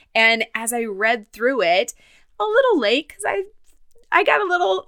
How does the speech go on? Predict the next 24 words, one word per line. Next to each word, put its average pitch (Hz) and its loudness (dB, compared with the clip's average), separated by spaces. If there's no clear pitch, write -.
a 359 -2
little, 349 4
uh, 254 6
backtracked 233 4
on 226 0
some 233 -2
of 220 -4
these. 214 -6
And 214 -6
so 233 -4
it 247 -6
was 233 -4
November. 190 -6
And 226 -14
I 214 -10
was 180 -12
like, 185 -4
"Oh 226 -12
my 180 -12
gosh, 170 -14
abounding 190 -6
in 175 -12
thanksgiving." 151 -12
Yes, 185 -4